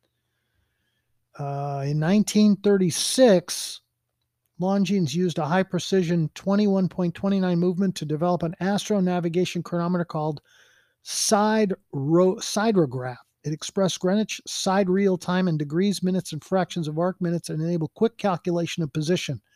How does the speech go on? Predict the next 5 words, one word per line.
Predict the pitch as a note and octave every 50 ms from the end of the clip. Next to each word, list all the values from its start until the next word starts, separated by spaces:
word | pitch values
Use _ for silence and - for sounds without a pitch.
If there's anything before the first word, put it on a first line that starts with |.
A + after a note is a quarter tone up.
| _ _ - - - - _ -
So | - D#3+ C#3
this | C3 D#3+ F#3 E3+ -
was | - E3+ E3 F3 F3 D#3+ -
for | - - - - E3 E3 E3 E3 E3+ D#3+ - _ _ _ _ _ -
navigation. | D#3 C#3+ C#3+ D3+ C#3 D3+ D3 D#3+ F3+ F#3 F#3 - - - D#3+ C3 A2+ G#2+